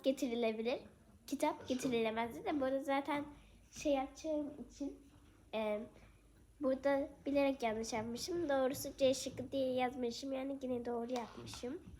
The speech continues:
Evet, dördüncü soru.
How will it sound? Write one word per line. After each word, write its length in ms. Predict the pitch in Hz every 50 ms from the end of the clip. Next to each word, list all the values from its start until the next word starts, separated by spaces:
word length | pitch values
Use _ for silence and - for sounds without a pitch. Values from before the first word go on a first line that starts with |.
| - - - - - - - - - - - - - - - - - - - - - - - - - - - - - - - - - - - -
Evet, 440 | - 269 254 233 262 - - - - -
dördüncü 560 | 269 262 262 254 254 262 269 262 254 254 277
soru. 480 | - - - 262 220 214 220 214 254